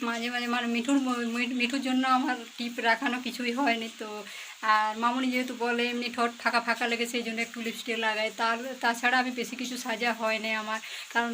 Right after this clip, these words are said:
মিঠুকে নিয়ে বানাই। মিঠু যদি থাকে কানের ও এমনি গলায় এখানে বসে থাকে, তো ও কী করবে,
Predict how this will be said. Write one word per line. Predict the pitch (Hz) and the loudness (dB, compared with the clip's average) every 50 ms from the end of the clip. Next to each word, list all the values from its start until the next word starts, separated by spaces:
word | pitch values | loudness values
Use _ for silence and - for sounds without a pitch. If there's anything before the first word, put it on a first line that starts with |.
| 226 233 | 0 -2
মিঠুকে | 240 240 262 262 262 262 | -2 0 0 2 4 4
নিয়ে | 254 247 247 247 | 4 4 4 4
বানাই। | 240 233 240 240 | 4 4 4 2
মিঠু | 226 226 220 - 269 269 277 277 | 0 0 -2 -2 -2 0 0 0
যদি | 269 277 269 - 254 | 0 0 -2 2 2
থাকে | 240 233 240 262 254 285 | 2 2 2 0 0 0
কানের | 254 240 254 254 254 | 0 0 0 -2 0
ও | 254 254 | 2 2
এমনি | 247 254 254 247 226 233 | 2 4 2 2 2 2
গলায় | 233 233 240 247 247 247 | 2 4 4 6 4 4
এখানে | 247 247 247 233 233 | 4 2 2 2 0
বসে | 226 226 233 277 | -2 0 0 2
থাকে, | 277 262 240 240 254 240 - | 4 4 2 2 0 -4 -4
তো | 240 240 - 254 | -6 -6 -4 -2
ও | 254 254 254 | -2 -2 -2
কী | - 277 | -2 -4
করবে, | 277 302 302 285 262 277 | -2 0 0 2 4 2